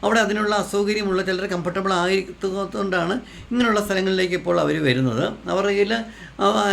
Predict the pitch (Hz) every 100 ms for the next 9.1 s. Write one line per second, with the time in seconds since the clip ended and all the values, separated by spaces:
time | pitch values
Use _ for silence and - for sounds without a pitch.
0 | 202 190 190 190 202 208 202 208 196 202
1 | 190 180 165 175 165 196 226 - - -
2 | - 196 180 175 180 180 190 208 202 180
3 | 196 190 185 190 190 175 175 190 180 185
4 | 190 175 165 175 180 196 190 185 175 170
5 | 151 170 170 175 190 208 190 175 160 156
6 | 131 127 110 113 120 - - - - -
7 | - - - - - 202 214 220 214 -
8 | - - - 208 262 262 247 202 190 165